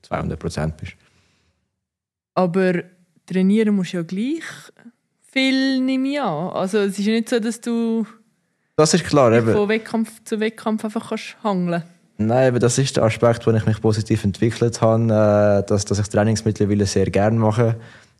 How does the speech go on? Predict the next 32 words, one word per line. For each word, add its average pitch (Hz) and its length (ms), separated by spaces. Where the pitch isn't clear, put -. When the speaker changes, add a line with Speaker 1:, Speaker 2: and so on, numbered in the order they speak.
Speaker 1:
und 101 280
auch 98 440
zwei-, 101 360
manchmal 98 280
sogar 92 200
dreimal 95 320
pro 95 160
Tag, 95 480
äh, 90 460
äh, 90 300
gern 90 440
ins - 160
Training 90 340
gehen 85 300
und, 80 380
äh, 76 260
so 80 160
faul 90 220
bin 85 180
ich 80 140
auch 78 180
nicht 78 160
mehr. 73 100
Da 80 220
habe 80 120
ich 80 80
mich - 160
wirklich - 320
ein - 60
bisschen - 180
gemacht. 82 280
<laughs> 110 80